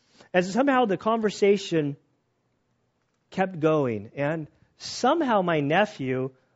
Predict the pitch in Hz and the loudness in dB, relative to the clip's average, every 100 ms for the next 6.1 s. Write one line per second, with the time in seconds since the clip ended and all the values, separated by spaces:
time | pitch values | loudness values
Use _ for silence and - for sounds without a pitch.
0 | _ - 202 311 311 233 196 185 175 165 | _ -4 0 2 2 2 0 0 2 2
1 | 139 135 _ - 180 147 123 160 190 196 | 0 -2 _ -6 -2 0 2 2 2 0
2 | 151 147 156 170 170 160 - _ _ _ | -2 -2 2 4 2 0 -8 _ _ _
3 | _ _ _ _ _ 190 - 160 - _ | _ _ _ _ _ _ -20 -20 -20 _
4 | _ _ _ 180 202 202 185 202 202 180 | _ _ _ 0 2 4 6 4 4 -2
5 | 135 123 143 131 123 117 139 123 131 139 | -4 -6 -6 0 0 0 -4 -6 -6 -8
6 | 127 | -10